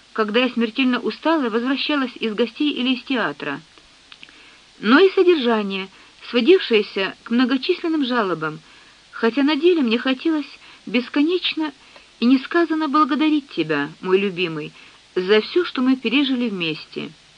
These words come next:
Неделя, проведенная в Бреславле, кажется мне каким-то туманным сном.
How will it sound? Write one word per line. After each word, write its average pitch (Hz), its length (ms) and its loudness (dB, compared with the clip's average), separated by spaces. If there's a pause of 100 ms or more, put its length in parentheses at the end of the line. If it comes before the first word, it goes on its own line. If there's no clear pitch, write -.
(880)
Неделя, 233 680 4 (260)
проведенная 262 500 4
в 190 40 -4
Бреславле, 294 580 0
кажется 311 460 0
мне 190 180 -4
каким-то 294 440 -4
туманным 277 480 0
сном. 175 460 -12